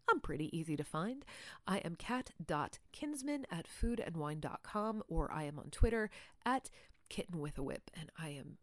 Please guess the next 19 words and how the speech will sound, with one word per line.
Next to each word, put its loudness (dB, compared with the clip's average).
pretty 12
easy 0
to -10
find, -2
and -8
I -2
want -2
to -6
hear -2
what -2
you -2
care -8
about. -4
You 2
know 4
what 4
I 2
care -6
about? -4